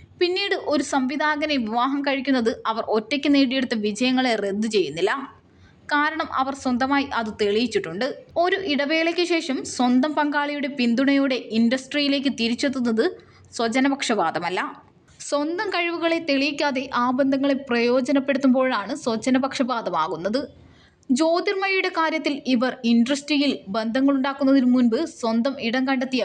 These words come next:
വ്യക്തിയാണ്. അവരുടെ തിരിച്ചുവരവ് അവരുടെ പങ്കാളി സുഗമമാക്കുന്നുണ്ടെങ്കിൽ അതിനെ പിന്തുണയായി വേണം കണക്കാക്കാൻ.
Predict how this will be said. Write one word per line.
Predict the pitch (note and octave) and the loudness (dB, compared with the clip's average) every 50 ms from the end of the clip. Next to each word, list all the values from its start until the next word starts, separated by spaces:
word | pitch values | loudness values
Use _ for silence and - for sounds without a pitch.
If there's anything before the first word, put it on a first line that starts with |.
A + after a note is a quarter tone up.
| E3 F3+ | -2 -4
വ്യക്തിയാണ്. | F#3+ F3+ F#3 F#3 - _ A3+ G3 D#3+ C#3+ E3+ G#3 A#3+ C4+ C4 - - - _ - _ - - - - _ _ - | -2 -4 -4 -4 -2 _ -2 -2 0 -2 -2 0 0 -2 -2 -4 -10 -20 _ -20 _ -20 -20 -20 -20 _ _ -2
അവരുടെ | E4+ E4 F#4 G#4 A4 A4 A4 A4+ F#4 | 0 0 2 2 2 0 0 0 0
തിരിച്ചുവരവ് | F4 E4+ E4+ F4 F4+ F4 F4 E4+ D#4 C#4+ - - | 0 0 0 0 0 0 0 0 -2 -4 -4 -4
അവരുടെ | A3 A#3+ B3+ C4+ C#4+ C#4+ C#4 C#4+ | -2 0 0 0 0 0 -2 -2
പങ്കാളി | B3 B3 B3 B3 C4+ C#4 C#4+ D4 | -4 -4 -2 -2 -2 0 0 -2
സുഗമമാക്കുന്നുണ്ടെങ്കിൽ | B3+ - - A#3 G#3+ G3+ A#3 B3+ B3+ C#4 C#4 C#4+ C#4+ C#4 C#4 C#4+ C4 C#4 C4 B3 C4 B3 A3 G#3+ C4+ - - | -4 -8 -8 -10 -8 -4 -2 0 2 2 2 2 2 0 2 4 6 6 6 4 2 0 -2 -4 -8 -6 -4
അതിനെ | G#3+ A3 G#3+ A3 B3+ C4+ | -4 -2 0 2 2 0
പിന്തുണയായി | B3+ C4 A#3+ A3+ A3+ A#3 B3+ C4 C#4 C#4 C#4 C#4 C4+ | 2 0 0 0 2 2 4 4 4 4 4 2 2
വേണം | B3+ C4 B3 A3+ G3+ G3 - G3+ | 0 -2 -2 -4 -6 -6 -4 -4
കണക്കാക്കാൻ. | E3 D#3 D#3+ - - B2 - - - G#3 A3 A#3+ B3+ - | -4 -4 -4 -4 -4 -6 -6 -4 -2 -4 -2 -2 -4 -10